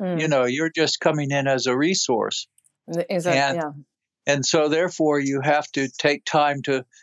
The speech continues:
Speaker 2: meet the athlete where he or she is and then try to take them where they want to go. And this re-, this means that you have to find out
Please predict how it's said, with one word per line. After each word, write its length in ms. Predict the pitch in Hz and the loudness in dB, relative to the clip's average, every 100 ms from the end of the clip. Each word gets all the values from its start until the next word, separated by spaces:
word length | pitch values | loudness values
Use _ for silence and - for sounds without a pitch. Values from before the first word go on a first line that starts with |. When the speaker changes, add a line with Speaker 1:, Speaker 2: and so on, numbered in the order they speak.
| _ | _
Speaker 2:
meet 240 | 151 170 170 | 0 0 0
the 180 | 151 143 | 0 2
athlete 500 | 147 143 139 139 131 | 2 -2 -2 -2 0
where 220 | 143 127 | 0 0
he 200 | 131 147 | 2 0
or 100 | 131 | 0
she 360 | - 143 135 135 | 0 0 0 2
is 520 | 185 156 135 113 - _ _ - _ - | 2 0 -2 -4 -8 _ _ -20 _ -2
and 220 | 135 123 | 0 2
then 300 | 151 151 135 | 0 0 -4
try 240 | - 147 135 | 0 2 2
to 120 | 131 | -2
take 300 | - 135 135 | 0 0 0
them 200 | - 131 | -4 -2
where 220 | 131 135 | 2 2
they 320 | 127 131 127 113 _ _ - | 2 0 0 -6 _ _ -2
want 280 | 139 131 | 0 0
to 80 | - | -2
go. 480 | 123 185 170 120 110 - | 0 2 2 0 -4 -4
And 140 | 135 | -2
this 260 | 147 170 - | 0 0 0
re-, 200 | 156 143 - | -2 -2 -2
this 340 | 143 160 - | 0 0 0
means 300 | 156 143 127 | -2 -2 0
that 140 | 127 | 0
you 120 | 131 143 | 2 2
have 200 | 143 - | 2 0
to 200 | 135 113 _ - - - - | -2 -4 _ -20 -20 -10 2
find 320 | 143 151 143 | 2 2 2
out 280 | 135 135 | 2 2